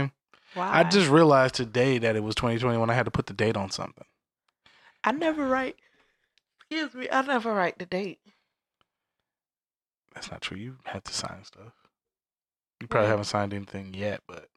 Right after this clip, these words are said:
Speaker 2: When?
Speaker 1: I'm just saying, when you're gonna sign something, you're gonna have to put the date on
Speaker 2: No,
Speaker 1: it.
Speaker 2: I'm saying I never write the date. What I do for work, I don't have to write date.
Speaker 1: Okay.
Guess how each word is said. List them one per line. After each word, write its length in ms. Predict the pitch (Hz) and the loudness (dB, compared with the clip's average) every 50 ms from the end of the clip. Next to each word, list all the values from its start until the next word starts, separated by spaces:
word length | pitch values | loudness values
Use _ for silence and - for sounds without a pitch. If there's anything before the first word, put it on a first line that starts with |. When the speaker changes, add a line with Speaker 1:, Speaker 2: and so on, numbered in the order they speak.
| _ _ | _ _
Speaker 2:
When? 320 | - 269 311 277 233 220 - _ _ _ _ _ _ _ _ _ _ _ _ _ _ _ _ _ _ _ | -16 -14 -12 -12 -12 -14 -18 _ _ _ _ _ _ _ _ _ _ _ _ _ _ _ _ _ _ _
Speaker 1:
I'm 60 | 131 135 | -14 -8
just 200 | - 170 165 - | -6 -4 -2 0
saying, 180 | 202 220 220 | 0 0 0
when 100 | 151 139 | 0 0
you're 100 | 139 147 | 2 2
gonna 120 | 151 147 139 | 2 0 0
sign 260 | - 175 185 202 165 | 0 0 0 0 0
something, 260 | - 156 151 151 143 | 0 -2 -2 -2 -2
you're 100 | 139 139 | -2 0
gonna 120 | 143 143 | 0 0
have 140 | 139 147 139 | 0 0 -2
to 60 | - | -4
put 120 | - - 139 | -6 -10 -10
the 60 | - | -8
date 220 | - 120 165 185 | -6 -4 -4 -2
on 100 | 143 120 | -2 0
Speaker 2:
No, 60 | 202 220 | 0 0
Speaker 1:
it. 20 | |
Speaker 2:
I'm 60 | 220 214 | 0 0
saying 140 | 226 202 - | 0 0 2
I 80 | 147 | 0
never 300 | 180 185 180 175 170 165 | 0 0 -2 -2 -2 -2
write 260 | 156 160 170 - - - | 0 0 0 -2 -2 -6
the 80 | 175 | -10
date. 320 | 139 143 165 185 156 - _ _ _ _ _ _ _ _ _ _ _ _ _ _ _ _ _ _ _ _ _ _ _ _ _ _ _ | -8 -6 -6 -6 -6 -8 _ _ _ _ _ _ _ _ _ _ _ _ _ _ _ _ _ _ _ _ _ _ _ _ _ _ _
What 120 | - 185 196 | -4 0 2
I 100 | 214 220 | 2 4
do 240 | 202 226 233 226 202 | 6 6 6 4 4
for 200 | - 190 175 175 | 4 6 6 8
work, 200 | 202 214 190 - | 6 6 4 4
I 80 | - 170 | 2 2
don't 220 | 180 190 196 185 | 4 2 2 2
have 160 | 180 185 175 - | 0 0 0 0
to 80 | 160 160 | 0 0
write 260 | 165 185 175 - - _ _ _ _ _ _ - | 0 0 -2 -4 -6 _ _ _ _ _ _ -8
date. 300 | 151 180 220 262 190 - _ _ _ _ _ _ _ _ _ _ _ _ _ _ _ _ _ _ _ _ _ _ _ _ - 147 | -6 -4 -4 -4 -8 -14 _ _ _ _ _ _ _ _ _ _ _ _ _ _ _ _ _ _ _ _ _ _ _ _ -8 -6
Speaker 1:
Okay. 240 | 160 - - 208 | -4 -4 -4 -4